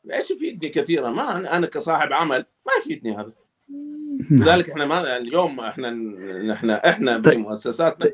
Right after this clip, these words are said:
Speaker 1: ون-، وندرس هذا، أن لا تلتفتوا لهذا. لكن طبعًا اللي يستطيع يجمع الاثنين هذا أفضل.
Speaker 2: طيب، طيب.
Speaker 1: تفضل دكتور.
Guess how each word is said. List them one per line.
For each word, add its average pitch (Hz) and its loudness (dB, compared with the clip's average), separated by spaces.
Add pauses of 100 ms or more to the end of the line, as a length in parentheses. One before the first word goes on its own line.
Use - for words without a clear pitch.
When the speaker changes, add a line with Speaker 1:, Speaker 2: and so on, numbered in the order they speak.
(220)
Speaker 1:
ون-، 175 4
وندرس 165 2
هذا، 117 -2 (220)
أن 123 -2
لا 131 4
تلتفتوا 90 -6
لهذا. 82 -12 (1080)
لكن 175 4
طبعًا 233 0
اللي 147 -8
يستطيع 139 -6
يجمع 147 -4
الاثنين 127 -8
هذا 214 -4
أفضل. - -12 (800)
Speaker 2:
طيب، - 6 (260)
طيب. 147 10
Speaker 1:
تفضل 113 2
دكتور. 92 -14